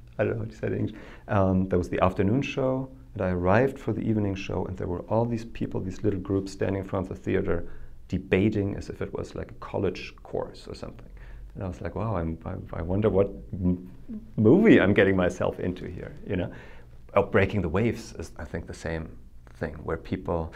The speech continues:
Breaking the Waves to me is one of those movies that I can't, I watch it every single time it screens somewhere, because every time I'm hoping that this time she's going to make it, this time she's going to survive. I know it's a movie, it's probably gonna end the same way it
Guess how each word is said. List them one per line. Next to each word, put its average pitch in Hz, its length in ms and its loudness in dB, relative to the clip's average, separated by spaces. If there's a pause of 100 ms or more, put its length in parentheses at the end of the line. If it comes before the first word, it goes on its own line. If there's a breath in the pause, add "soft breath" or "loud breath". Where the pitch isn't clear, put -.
(120)
Breaking 113 200 4
the 120 60 4
Waves 139 220 2
to - 100 -2
me 123 60 2
is 110 100 0
one 110 140 2
of 110 80 0
those 104 180 -2
movies 95 300 0
that - 160 -6
I - 60 -10
can't, 95 580 -2 (500 loud breath)
I 87 40 0
watch 101 240 2
it - 120 -6
every 98 180 0
single 101 260 -4
time 101 320 -2
it - 100 -10
screens 117 480 -2
somewhere, 147 380 -4 (320 loud breath)
because - 320 -4
every 113 240 0
time 107 480 -2
I'm 98 100 -2
hoping 101 460 0
that - 180 -8
this 104 220 -8
time 110 240 -6
she's 110 220 -12
going 101 320 -6
to 107 280 -4 (400)
make - 240 -4
it, - 160 -10 (300)
this - 160 -8
time - 180 -8
she's - 180 -8
going 113 220 -4
to 120 100 -10
survive. 110 400 -6 (800 loud breath)
I 139 100 -2
know 208 120 4
it's 226 140 4
a - 20 4
movie, 151 300 6
it's - 100 -4
probably 147 220 2
gonna 139 160 2
end 139 220 0
the 135 60 -2
same 147 460 0
way 139 280 6
it 127 200 0